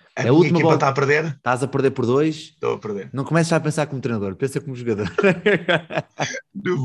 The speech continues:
Speaker 1: vai ser mal, vai ser mal, vai ser mal.
Speaker 2: Últimos quinze segundos, precisas daquela bola para ganhar o jogo, ganhar o campeonato. Isto quer dizer o quê? Vou-te fazer três perguntas e eu quero que tu seja a reação mais rápida possível. É,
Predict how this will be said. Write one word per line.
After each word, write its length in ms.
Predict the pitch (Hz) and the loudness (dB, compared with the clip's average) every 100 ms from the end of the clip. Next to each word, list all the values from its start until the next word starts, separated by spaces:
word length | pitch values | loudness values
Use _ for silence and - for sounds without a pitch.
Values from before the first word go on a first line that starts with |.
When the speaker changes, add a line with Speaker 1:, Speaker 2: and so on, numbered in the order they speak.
| 143 | 2
Speaker 1:
vai 140 | 131 127 | 4 2
ser 200 | 131 127 | 2 2
mal, 300 | 120 113 113 | 4 4 4
vai 140 | 120 | 2
ser 200 | 123 127 127 | 2 2 2
mal, 360 | 131 123 101 - _ - | 2 2 0 -8 _ -14
vai 180 | - 120 | -2 -2
ser 200 | - 120 | 0 -2
mal. 240 | 117 110 - _ | -4 -8 -16 _
Speaker 2:
Últimos 400 | 151 165 170 156 | 2 2 2 -4
quinze 240 | - 165 160 | -2 -4 -2
segundos, 400 | 127 143 156 143 | -2 0 0 -4
precisas 240 | - 147 | -8 -6
daquela 240 | 139 147 135 | -4 0 2
bola 180 | 139 | 2
para 160 | 139 127 | 0 -4
ganhar 140 | 131 | -2
o 60 | 120 | -2
jogo, 160 | 123 131 | -2 -2
ganhar 140 | 131 | -4
o 40 | |
campeonato. 500 | 123 107 98 87 - _ _ | -8 -8 -8 -12 -14 _ _
Isto 180 | 139 135 | -8 -4
quer 120 | 160 | -2
dizer 120 | 135 | 0
o 60 | 139 | -2
quê? 200 | - 95 | -4 -10
Vou-te 180 | 110 - | -8 -4
fazer 200 | 135 104 | -4 -4
três 200 | 156 156 | -4 -6
perguntas 560 | 143 127 160 160 143 - | -6 -6 -6 -6 -12 -10
e 100 | 131 | -6
eu 80 | 139 | -4
quero 260 | 131 107 | -4 -4
que 80 | 104 | -6
tu 360 | - 117 95 - _ _ | -6 -6 -6 -14 _ _
seja 420 | - 135 104 104 | -4 -2 -2 -4
a 20 | |
reação 640 | 107 135 131 156 151 151 - | -2 -2 -2 -2 -2 -4 -10
mais 220 | 127 127 | -6 -6
rápida 260 | 127 127 120 | -4 -6 -6
possível. 520 | - - 92 92 - _ _ - | -10 -10 -8 -10 -14 _ _ -8
É, 260 | 117 104 | -6 -6